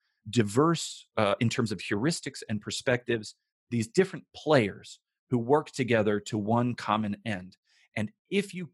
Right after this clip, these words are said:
care about everybody and every company and every service on that chain,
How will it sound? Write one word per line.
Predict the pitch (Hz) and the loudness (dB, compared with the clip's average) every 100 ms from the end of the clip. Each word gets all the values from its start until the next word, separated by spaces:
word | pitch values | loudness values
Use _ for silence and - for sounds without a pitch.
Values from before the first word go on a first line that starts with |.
| - | -16
care | - 196 131 95 127 - | -4 2 4 4 0 -2
about | 110 110 110 - | 0 2 0 0
everybody | 160 156 156 127 120 117 117 107 _ _ - | -2 2 0 4 4 4 -2 -6 _ _ 0
and | 104 - | 0 2
every | 156 147 | 2 2
company | 135 - 117 117 110 110 | 0 0 0 2 2 2
and | - 98 - | 0 -4 -2
every | 143 135 | 0 -2
service | - 123 110 110 107 - _ _ _ | 2 2 2 0 -4 -12 _ _ _
on | 127 143 151 131 | 2 4 4 4
that | 113 - | 2 0
chain, | - 151 110 98 101 | 0 4 4 4 0